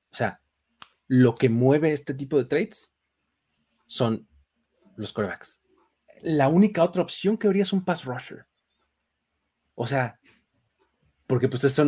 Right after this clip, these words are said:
digo, acabamos de, de poner el ejemplo de, de Davenport, ¿no? Este, no sé, o sea, de, de alguna de esas dos. Quarterback, esa sería la que apostaría, pero si no fuera esa,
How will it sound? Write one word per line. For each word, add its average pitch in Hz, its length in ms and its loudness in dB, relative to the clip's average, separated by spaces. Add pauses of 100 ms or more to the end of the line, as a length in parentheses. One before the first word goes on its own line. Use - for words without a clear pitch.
(160)
digo, 127 300 2
acabamos 123 360 4
de, 120 80 4
de 101 420 -4
poner 110 260 -2
el 117 60 0
ejemplo 120 320 -4
de, 101 120 -10
de 95 140 -10
Davenport, 117 540 -4 (260)
¿no? 117 260 -6 (560)
Este, 92 800 -8 (2250)
no 117 100 -4
sé, - 300 -4
o 123 100 -6
sea, 127 140 2
de, 113 200 -2
de 98 160 -6
alguna 123 460 2
de 127 60 2
esas 107 200 -6
dos. - 300 -16 (560)
Quarterback, 123 440 -2 (960)
esa 107 220 -6
sería 101 200 -2
la 101 120 -2
que - 80 -12
apostaría, 127 480 -6 (480)
pero 104 180 -2
si 101 140 -6
no 101 100 -4
fuera 104 220 -2
esa, 117 340 -8